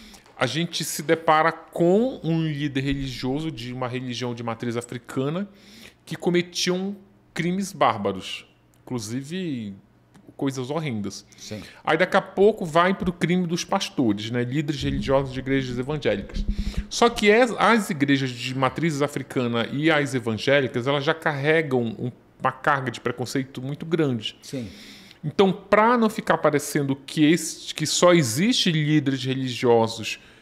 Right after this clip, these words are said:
Speaker 1: evangélicos e de mat-, igrejas de matriz africana, eu resolvi colocar, mostrar, olha, a Igreja Católica também, que é a maior do país, também tem os seus criminosos.
Speaker 2: Pô, e tem um monte. Essa
Speaker 1: Sim.
Speaker 2: daqui você selecionou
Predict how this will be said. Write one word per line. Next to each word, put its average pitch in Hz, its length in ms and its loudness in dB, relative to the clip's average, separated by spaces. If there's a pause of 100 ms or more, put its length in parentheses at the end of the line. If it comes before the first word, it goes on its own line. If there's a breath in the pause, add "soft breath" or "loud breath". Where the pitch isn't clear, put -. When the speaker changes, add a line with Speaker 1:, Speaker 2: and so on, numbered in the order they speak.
(280 soft breath)
Speaker 1:
evangélicos 123 920 2
e 160 60 -2
de 139 140 -6
mat-, 139 380 -2
igrejas 127 480 -2
de 117 140 -10
matriz 120 340 -2
africana, 139 640 0
eu 135 80 4
resolvi 165 460 2
colocar, 156 760 0 (220 loud breath)
mostrar, 147 400 2
olha, 113 400 4 (480 loud breath)
a 127 140 2
Igreja 139 300 4
Católica 143 460 2
também, 156 580 2
que 151 100 0
é 135 40 6
a 123 40 2
maior 120 220 4
do 120 100 -2
país, 120 400 0
também 147 400 0 (160)
tem 135 640 -2
os 107 120 -2
seus - 240 -4
criminosos. 123 760 -2 (960 soft breath)
Speaker 2:
Pô, 190 120 6
e 131 60 2
tem - 140 4
um 202 40 8
monte. 175 460 6
Essa 92 340 2
Speaker 1:
Sim. 156 60 8
Speaker 2:
daqui 127 220 6
você 170 120 4
selecionou 180 1120 4